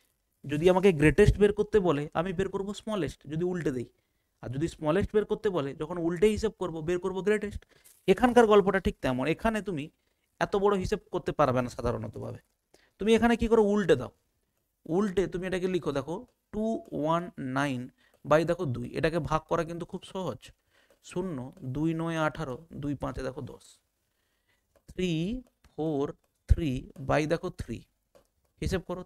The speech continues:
তিন একে তিন, তিন একে তিন, তিন চারে বারো, তিন তিনে নয়। দেখো ফোর থ্রি সেভেন, ফোর থ্রি সেভেন by দেখো ফোর, কত হবে? চার, চার নয়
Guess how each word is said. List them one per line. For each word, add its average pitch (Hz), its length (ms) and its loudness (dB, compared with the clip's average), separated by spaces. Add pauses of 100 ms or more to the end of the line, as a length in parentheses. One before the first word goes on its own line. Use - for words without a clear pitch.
(100)
তিন 160 120 -4 (100)
একে 156 140 -6
তিন, 165 220 -8 (300)
তিন 139 220 -6
একে 139 140 -8
তিন, 147 200 -10 (120)
তিন 135 120 -8 (100)
চারে 131 200 4 (120)
বারো, 131 220 -6 (440)
তিন 202 200 -6
তিনে - 260 -6
নয়। - 160 -20 (600)
দেখো 170 160 -4 (160)
ফোর 202 220 2 (160)
থ্রি - 140 -2 (160)
সেভেন, 127 260 -6 (160)
ফোর 180 280 -2 (220)
থ্রি 170 160 -6 (200)
সেভেন 143 300 -6 (720)
by 139 120 2 (120)
দেখো 160 160 -2 (140)
ফোর, 131 220 -4 (140)
কত 147 160 -6
হবে? 160 180 -6 (160)
চার, 139 200 -4 (840)
চার 151 180 6 (140)
নয় 156 140 -4